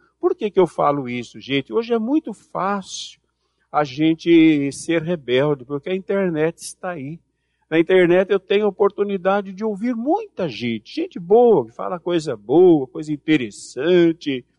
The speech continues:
tudo bem, né? Posso até ouvir,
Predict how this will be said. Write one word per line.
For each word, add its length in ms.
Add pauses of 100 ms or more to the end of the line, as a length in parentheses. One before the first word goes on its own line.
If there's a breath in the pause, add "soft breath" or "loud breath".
(280)
tudo 220
bem, 360 (580)
né? 280
Posso 320
até 300
ouvir, 540